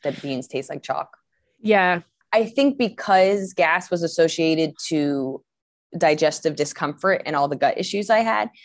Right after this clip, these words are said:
Speaker 1: that I've always assumed gas was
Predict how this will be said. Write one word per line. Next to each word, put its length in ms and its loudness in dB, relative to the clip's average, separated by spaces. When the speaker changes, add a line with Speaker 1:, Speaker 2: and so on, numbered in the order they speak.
Speaker 1:
that 100 4
I've 280 4
always 320 4
assumed 480 0
gas 420 0
was 540 0